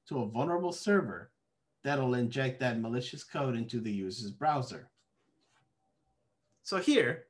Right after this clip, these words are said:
we have the attacker finds a vulnerability in the server that they're targeting. The attacker sends a malicious link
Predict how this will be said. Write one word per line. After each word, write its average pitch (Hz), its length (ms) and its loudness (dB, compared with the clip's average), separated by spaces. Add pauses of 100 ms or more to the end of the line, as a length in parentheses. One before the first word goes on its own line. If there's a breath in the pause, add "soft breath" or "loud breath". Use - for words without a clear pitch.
(500)
we 139 100 -4
have 139 400 2
the 131 140 0
attacker 165 480 -2
finds 156 380 -4
a 143 80 -2
vulnerability 151 880 -2 (680)
in 123 340 -2
the 131 120 -4
server 117 420 -4
that 117 180 -6
they're 127 120 -8
targeting. 113 520 -4 (1160)
The 127 100 2
attacker 160 640 0
sends 190 380 0
a 180 100 4
malicious 175 560 0
link 226 280 2